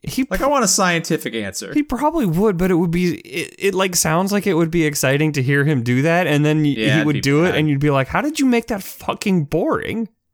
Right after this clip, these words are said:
Speaker 2: Yeah, damn it, you did it.
Speaker 1: Like, you did such a great job on the cosmos, but why, why can't you just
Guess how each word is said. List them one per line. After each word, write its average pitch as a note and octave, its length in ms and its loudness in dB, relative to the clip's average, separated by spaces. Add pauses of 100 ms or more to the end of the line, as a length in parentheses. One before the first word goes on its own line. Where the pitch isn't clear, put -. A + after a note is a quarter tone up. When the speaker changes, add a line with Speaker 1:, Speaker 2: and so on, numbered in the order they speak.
Speaker 2:
Yeah, A#2 400 -4
damn A2+ 240 -4
it, G2+ 80 -8
you F#2 100 -10
did G#2 220 -8
it. G2 240 -4
Speaker 1:
Like, A#3+ 360 -4 (100)
you C4 140 0
did B3+ 200 0
such C#4+ 200 -2
a B3 40 -4
great G3 280 -2
job F#3 280 0
on F3 100 0
the C#3 100 0
cosmos, D#3+ 760 -2
but - 280 -6
why, F#3+ 400 -4
why E3+ 260 -2
can't G3 280 -4
you F3+ 120 0
just E3+ 300 -4